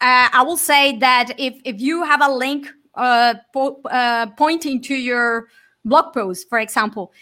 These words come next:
as much as possible, you want to make it a direct link. If that is not possible and you need to redirect because of some reason, a tracker or whatever, then let's make sure that it, that,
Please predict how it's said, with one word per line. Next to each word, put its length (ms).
as 140
much 180
as 120
possible, 300
you 120
want 220
to 80
make 240
it 80
a 80
direct 340
link. 320
If 160
that 180
is 140
not 280
possible 520
and 220
you 120
need 180
to 160
redirect 540
because 220
of 140
some 240
reason, 260
a 100
tracker 500
or 60
whatever, 640
then 400
let's 400
make 180
sure 240
that 200
it, 160
that, 180